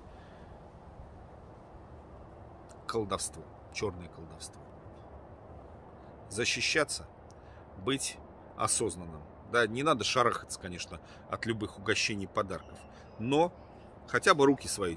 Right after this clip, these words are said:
то есть и интуицию свою. Чувствуете, что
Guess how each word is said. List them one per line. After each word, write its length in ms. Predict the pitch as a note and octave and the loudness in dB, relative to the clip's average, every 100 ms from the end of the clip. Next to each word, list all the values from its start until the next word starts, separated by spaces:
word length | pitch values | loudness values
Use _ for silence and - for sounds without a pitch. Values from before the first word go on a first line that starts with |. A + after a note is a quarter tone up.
| - - | -2 -6
то 80 | |
есть 100 | G2+ - | -6 -4
и 160 | A#2+ | -4
интуицию 500 | A#2+ C3+ C3 G2 F#2 | 0 2 2 2 -2
свою. 300 | - F2+ D#2+ D#2 - - - | -2 0 -2 -4 -14 -10 2
Чувствуете, 600 | G3 F#3 - G#2+ F2+ F2 | 4 4 6 4 2 -2
что 360 | - G#2+ F#2 | 0 2 0